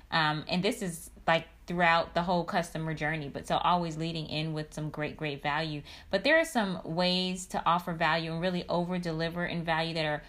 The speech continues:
we would say, uncommon secrets or even value hacks. So we weren't really even sure what to name this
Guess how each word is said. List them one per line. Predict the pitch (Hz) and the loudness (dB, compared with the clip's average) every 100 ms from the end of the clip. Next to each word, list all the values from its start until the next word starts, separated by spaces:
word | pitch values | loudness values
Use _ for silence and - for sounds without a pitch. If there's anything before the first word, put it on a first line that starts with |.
| - | -10
we | 170 | -4
would | 202 185 | -2 0
say, | 165 - | 0 0
uncommon | 170 165 170 165 165 165 160 - - - - | -2 0 0 0 0 -2 -4 -12 -20 -20 -14
secrets | - 208 - 170 165 - - - | -4 -2 0 -2 -2 -6 -18 -6
or | 170 | -2
even | 170 165 | 0 0
value | 156 156 156 151 | 2 2 2 -2
hacks. | 156 156 - - | 0 0 -2 -6
So | 165 160 | -4 -2
we | 160 | -2
weren't | 165 - | -4 -6
really | 165 160 | -6 -4
even | 156 156 | -4 -6
sure | - 156 | -4 -4
what | 156 151 | -4 -6
to | - 147 | -6 -6
name | 151 156 156 | -4 -4 -4
this | 151 151 151 | -4 -4 -6